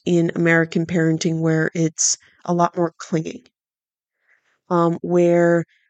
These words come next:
we as adults don't seem to really become adults, financially independent, um, you know, working through the kinds of education that we need,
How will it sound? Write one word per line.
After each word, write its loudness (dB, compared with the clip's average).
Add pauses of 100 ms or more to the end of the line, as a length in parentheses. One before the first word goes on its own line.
we 0
as 0
adults -2
don't -2
seem 0
to -4
really -2
become -2
adults, -6 (340)
financially 2
independent, 0 (440)
um, 2 (400)
you 2
know, 2 (680)
working 2
through 2
the -6
kinds -2
of -8
education -2
that -2
we 0
need, 2